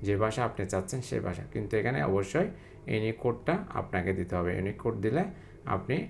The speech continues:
এই যে অনলাইন যে অপশনটি রয়েছে ট্রান্সলেট Google থেকে, Google অ্যাপস থেকে, এটা আপনি সাপোর্ট করবে বাংলা, আর না হলে করবে না।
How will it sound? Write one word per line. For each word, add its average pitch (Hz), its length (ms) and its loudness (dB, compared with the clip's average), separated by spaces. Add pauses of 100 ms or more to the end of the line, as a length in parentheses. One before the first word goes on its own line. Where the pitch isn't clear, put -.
(120)
এই 98 380 2 (600)
যে 95 340 4 (160)
অনলাইন 120 480 4
যে 90 280 4 (200)
অপশনটি 101 320 0
রয়েছে 92 380 4
ট্রান্সলেট - 580 -2 (540)
Google 104 280 4
থেকে, 131 220 2 (420)
Google 95 220 4
অ্যাপস 107 200 2
থেকে, 139 240 0 (400)
এটা 107 240 4
আপনি 104 220 2
সাপোর্ট - 380 -4
করবে 85 260 0
বাংলা, 82 380 -4 (500)
আর 104 100 -2
না 101 180 2
হলে 127 200 4 (180)
করবে 92 320 2
না। 85 100 0